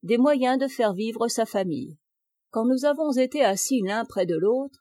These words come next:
elle s'est emparée de ma main qu'elle a serrée et qu'elle a voulu baiser.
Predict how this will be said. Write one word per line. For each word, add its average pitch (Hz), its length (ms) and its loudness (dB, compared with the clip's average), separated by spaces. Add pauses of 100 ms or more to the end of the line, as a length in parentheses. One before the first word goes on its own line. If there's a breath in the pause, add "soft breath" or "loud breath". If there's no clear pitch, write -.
(140)
elle 247 200 2
s'est 269 260 -6
emparée 320 440 0
de 240 100 2
ma 196 200 0
main 269 200 -2
qu'elle 240 220 -4
a 233 80 0
serrée 160 560 -4 (140)
et 214 100 0
qu'elle 262 180 2
a 247 100 4
voulu 285 340 0
baiser. 190 500 -2